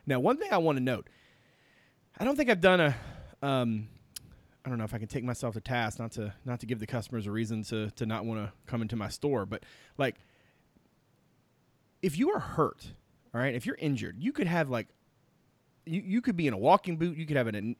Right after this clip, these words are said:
be in a knee brace, and they're still at practice, right, dressed out. They're not participating, but they're doing some weird stuff with the strength and conditioning folks on the s-, on the side, all right? At one point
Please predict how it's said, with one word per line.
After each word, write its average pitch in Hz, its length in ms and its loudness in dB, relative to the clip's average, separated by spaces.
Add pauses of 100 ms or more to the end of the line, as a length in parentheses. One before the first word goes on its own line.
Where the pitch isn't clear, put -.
(120)
be 131 120 0
in 123 60 2
a 117 40 0
knee 131 120 0
brace, 110 380 -4
and 120 180 -4
they're 180 160 0
still 190 320 0
at - 80 -2
practice, - 680 -4
right, 110 260 -2
dressed 131 320 0
out. 90 280 -6 (360)
They're 123 100 2
not 190 160 4
participating, 135 640 0
but 127 140 0
they're 240 100 2
doing 247 400 0
some 107 360 -4
weird 180 440 4
stuff - 600 0 (420)
with 127 480 2 (420)
the 123 180 2
strength 147 300 2
and 131 80 2
conditioning 117 460 0
folks 90 320 -4
on 101 80 -4
the 104 60 -4
s-, - 180 -10
on 117 100 -2
the 95 60 -4
side, 90 400 -2 (320)
all 110 60 -2
right? 123 120 -2 (540)
At 165 100 2
one 262 240 4
point 247 340 2